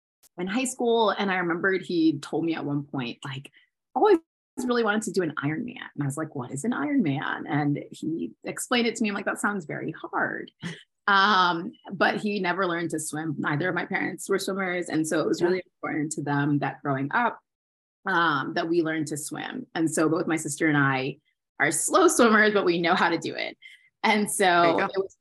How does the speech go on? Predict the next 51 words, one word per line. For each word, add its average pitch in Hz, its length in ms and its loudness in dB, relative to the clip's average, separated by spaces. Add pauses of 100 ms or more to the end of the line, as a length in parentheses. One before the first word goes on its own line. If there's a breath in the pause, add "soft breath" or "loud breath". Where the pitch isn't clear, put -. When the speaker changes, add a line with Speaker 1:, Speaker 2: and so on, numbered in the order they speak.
(160)
Speaker 1:
one 190 220 0
of 185 80 -2
those 180 220 2
things 165 340 0
where, 156 400 2
like, - 300 -4
I 170 80 -2
had 156 180 0
this 147 160 -8
thought 165 220 -2
of, - 100 -10
"I 143 160 0
know 170 200 0
how 202 120 0
to 185 80 -2
swim, 170 300 -6
I 147 80 0
know 151 120 -2
how 147 120 0
to 147 80 -4
ride, 143 320 0
I 135 60 -4
know 139 160 -2
how 143 100 -2
to 139 80 -4
run. 131 500 -4 (140)
I'm 147 160 -2
not 147 300 -2
particularly 160 480 -2
amazing 220 480 0
at 202 60 -4
all 160 260 0
three, 147 680 -4
but 147 320 2
I 147 400 0
can 143 100 -4
try." 147 480 -4 (500 soft breath)
Um, 151 720 4
and 170 140 -6
so 175 100 2
during 180 220 -2
the 185 80 -2
pandemic, 143 760 -2 (580)
we - 80 0
all 156 140 -2
had 143 120 -2
a - 40 -4
lot - 140 0
of 143 80 -10
free 160 120 -2
time. 330 600 -2